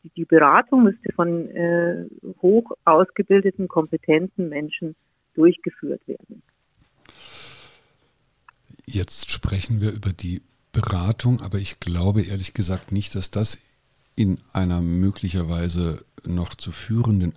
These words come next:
Speaker 2: öffentlichen Diskussion im Mittelpunkt stehen wird, sondern da wird's ja eher um die Frage gehen, ja, jetzt, jetzt habe ich den Schein hochkompetent beraten, was mache ich dann? Wer hilft mir? Wie, wie geht das, wie, wie soll das funktionieren? Das ist die Frage,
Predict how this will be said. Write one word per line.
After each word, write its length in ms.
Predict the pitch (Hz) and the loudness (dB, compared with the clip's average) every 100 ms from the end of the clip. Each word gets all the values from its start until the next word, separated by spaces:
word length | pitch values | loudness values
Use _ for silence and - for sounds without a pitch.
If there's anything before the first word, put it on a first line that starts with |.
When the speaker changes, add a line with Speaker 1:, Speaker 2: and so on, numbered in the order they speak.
| - | 2
Speaker 2:
öffentlichen 600 | 123 - 110 98 92 87 | 2 2 -2 -2 -2 -4
Diskussion 560 | 87 - 95 - 92 | -4 -8 -10 -6 -4
im 140 | 90 104 | -2 0
Mittelpunkt 460 | 127 92 - 82 | 0 -4 -6 -8
stehen 280 | - 82 87 | -8 -6 -2
wird, 140 | 113 120 | -2 -2
sondern 180 | 110 | -2
da 100 | 107 | 0
wird's 160 | 107 110 | -2 -2
ja 80 | 113 | -4
eher 200 | 120 117 | 0 0
um 100 | 101 | 0
die 80 | 98 | -4
Frage 340 | - 87 98 | -6 -4 -4
gehen, 260 | 92 95 85 - - - - - - - - _ _ _ _ _ _ _ _ - | 0 -2 -2 -8 -18 -16 -18 -18 -20 -20 -20 _ _ _ _ _ _ _ _ -4
ja, 120 | 98 101 - | -2 -2 -4
jetzt, 480 | - 101 - - - | -8 -6 -6 -8 -8
jetzt 160 | 85 | -6
habe 120 | 95 | -4
ich 120 | 123 107 | -4 -2
den 140 | 127 | -2
Schein 300 | 127 127 147 | 0 2 2
hochkompetent 580 | 113 101 110 92 98 87 | 2 0 -2 -2 -4 -4
beraten, 580 | 90 82 92 - 110 - _ | -4 -4 -4 -2 -4 -6 _
was 160 | 98 95 | -8 -4
mache 160 | 92 | -4
ich 100 | 82 | -6
dann? 260 | - - 85 - _ | -10 -14 -16 -20 _
Wer 160 | - 95 | -2 0
hilft 300 | 92 87 - | 0 -2 -8
mir? 120 | - - _ - | -12 -12 _ -10
Wie, 300 | - 95 87 | -2 0 0
wie 120 | 98 | -2
geht 280 | - 98 - | 0 -2 0
das, 280 | 95 - 98 | -2 -2 -2
wie, 240 | 104 104 | -2 -2
wie 60 | 101 | -4
soll 220 | 101 98 | -2 -2
das 140 | 104 | -4
funktionieren? 500 | - 107 - 117 85 | -4 -6 0 0 0
Das 160 | 71 - | -2 -6
ist 180 | 95 - | -10 -10
die 60 | |
Frage, 400 | - 80 90 98 | -10 -6 -2 -4